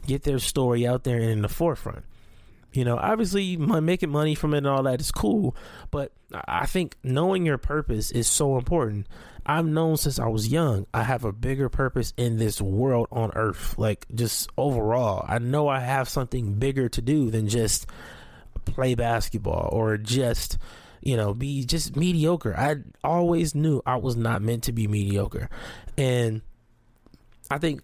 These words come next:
a lot of people know this. You know, a lot of people know what their passion is, what their focus is, where they should be. And the problem that comes in is when you ignore it. That's when your life is, is hard. 'Cause I can tell you this, I've known since maybe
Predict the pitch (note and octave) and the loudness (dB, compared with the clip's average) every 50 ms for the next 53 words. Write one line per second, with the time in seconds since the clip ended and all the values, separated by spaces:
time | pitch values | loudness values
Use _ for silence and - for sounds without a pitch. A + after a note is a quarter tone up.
0 | - - C#3+ D3+ F3+ A3 A#3+ - C#4 C4 B3 A#3+ G#3+ G#3+ A#3+ B3+ G3 C3 F#2+ - | -4 -2 0 2 2 2 2 2 2 2 2 2 2 2 2 2 2 0 0 0
1 | - - D3 E3 D#3 D#3 D3+ D3+ E3 G3 A3 A3+ G#3+ A#3 G#3 G3 E3 E3+ G3+ G#3 | -4 -2 -2 0 2 2 2 2 2 2 2 2 0 0 0 0 2 2 4 4
2 | F3+ E3 E3 - D3 C#3+ - - E3+ D#3+ D#3+ D3+ - D#3 D3 B2+ A#2 A#2+ B2 C3 | 4 2 2 2 0 -2 0 0 2 2 2 2 0 0 0 0 2 2 0 0
3 | - C#3 B2+ - - D#3+ D#3+ - C#3+ B2 - C3 A#2 G#2+ - B2 B2+ C3+ B2 A#2+ | 0 0 -2 0 0 0 0 0 -2 -2 0 0 0 0 2 2 2 2 2 2
4 | A#2 - - - F#3+ E3+ C3 A2 F2 F2 - - - - - - - - - - | 2 2 2 0 0 0 0 -4 -4 -4 -2 -2 -4 -4 -6 -12 -20 -20 -20 -20
5 | - - - - - - - - - - D3 D3 D3+ C#3 - - F#3+ G#3 G#3 F3+ | -20 -20 -20 -20 -20 -20 -20 -18 -6 -2 0 2 2 0 0 0 0 2 2 0
6 | F3+ E3 D3 - - D3 C3+ C#3 D#3 E3+ D3+ B2+ A#2+ A#2+ B2 A#2+ A2+ A2 G2+ G#2 | 0 -2 -2 0 -2 -2 0 2 2 2 2 2 2 0 2 2 2 0 2 0
7 | A2+ A2 F#2+ - - - - - - - - - - - - - C3+ D3 D#3+ - | 0 0 -2 -4 -6 -12 -16 -18 -20 -20 -20 -20 -20 -16 -6 -2 0 0 0 0
8 | - E3+ E3 D3+ D3 C3+ A#2+ A2 A#2 A#2+ B2+ B2+ - - - - A2+ G#2+ - - | 0 0 0 0 2 0 0 0 0 0 -2 -2 -2 -4 -4 -4 -4 -2 -2 -2
9 | - - E3 D3+ - - - - - - - - - - - - - E3 - - | 0 0 0 -2 -2 -6 -12 -16 -20 -20 -20 -20 -20 -20 -20 -10 -8 -8 -4 -2
10 | E3 F3+ - F#3 E3 - F#3 F3 E3 D#3+ D#3+ D3+ D3 A#2 - - - - - - | -4 -2 -2 -4 -2 0 2 2 2 2 2 2 2 2 2 -2 -2 -6 -14 -20
11 | - - - D3 F3 F3+ E3 C#3+ B2+ B2+ C#3 C#3+ C#3+ C#3+ C#3 C3 B2 - - - | -8 -2 0 2 2 2 0 0 0 2 2 2 4 4 2 2 2 0 0 0
12 | - C#3+ C3+ A#2+ - - - - - - - _ _ _ - - - - G#2 G#2+ | 2 0 0 -2 -2 -2 -2 -2 -4 -6 -14 _ _ _ -20 -16 -6 -2 0 0
13 | A2 B2+ C#3 D3+ D3+ D3 D3+ D3+ D3+ D3 D3 C#3+ C#3+ D3 D3+ | 2 2 2 2 2 0 0 2 2 2 2 2 2 0 0